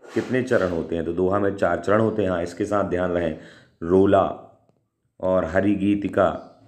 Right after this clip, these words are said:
बसंत तिलका, सवैया, इन पाँच छः छंदों को याद करने की कोशिश करें, इनमें से कोई भी आ सकता है परीक्षा में।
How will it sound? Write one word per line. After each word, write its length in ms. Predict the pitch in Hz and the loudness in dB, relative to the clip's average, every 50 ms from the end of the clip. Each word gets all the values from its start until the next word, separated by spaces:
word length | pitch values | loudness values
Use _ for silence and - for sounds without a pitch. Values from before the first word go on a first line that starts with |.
| _ _ _ - | _ _ _ -16
बसंत 540 | 80 76 92 95 - - 107 104 104 104 104 | -6 -2 -2 -2 0 2 2 2 2 2 2
तिलका, 800 | 95 - 98 98 98 - 98 92 82 - - - - - - _ _ _ _ | 2 2 2 0 0 2 2 2 2 0 -4 -8 -16 -20 -20 _ _ _ _
सवैया, 720 | - - - 98 95 98 101 101 101 104 101 92 80 - - - - - _ _ _ - | -12 -6 -4 0 2 2 2 4 4 4 4 2 0 -2 -8 -16 -20 -20 _ _ _ -8
इन 160 | 98 117 120 | -4 -4 -4
पाँच 320 | - - 101 98 98 98 120 | -2 -2 -2 -2 -2 -2 -2
छः 60 | 117 | -4
छंदों 360 | - - 98 87 87 90 90 | -2 -2 -2 -2 -2 -2 -2
को 160 | 87 - 87 | 0 0 0
याद 240 | 87 85 87 82 - - | 0 0 0 -2 -2 -2
करने 200 | 87 82 82 82 | -4 -2 -2 -4
की 60 | 76 | -4
कोशिश 380 | - - 78 82 82 85 82 - | -4 -6 -6 -4 -4 -6 -4 -4
करें, 280 | - 101 107 113 104 | -2 -2 0 0 0
इनमें 200 | 98 87 85 85 | -2 -2 -4 -4
से 100 | 82 82 | -4 -6
कोई 200 | 82 - 82 85 | -6 -4 -4 -4
भी 120 | 78 78 78 | -2 -2 -2
आ 120 | 80 78 | -2 -4
सकता 300 | - 82 80 - - 85 | -4 -6 -8 -6 -4 -4
है 80 | 80 76 | -4 -4
परीक्षा 380 | 82 82 82 80 - 107 110 | -4 -6 -6 -4 -2 0 0
में। 120 | 117 120 | 0 0